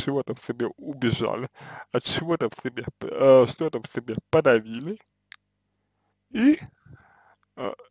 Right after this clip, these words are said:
как бы, вот это подавленное, а, продолжает себя п-, проявлять. Первое,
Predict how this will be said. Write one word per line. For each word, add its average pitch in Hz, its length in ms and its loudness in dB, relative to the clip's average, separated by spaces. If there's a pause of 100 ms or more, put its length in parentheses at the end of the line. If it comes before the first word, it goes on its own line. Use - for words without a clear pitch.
(640)
как 120 200 -2
бы, 117 340 0 (560)
вот 131 140 0
это 117 240 -2
подавленное, 262 760 0 (540)
а, 131 540 6
продолжает 160 720 0 (600)
себя 123 340 2 (760)
п-, - 180 0
проявлять. 147 720 2 (520)
Первое, 117 340 2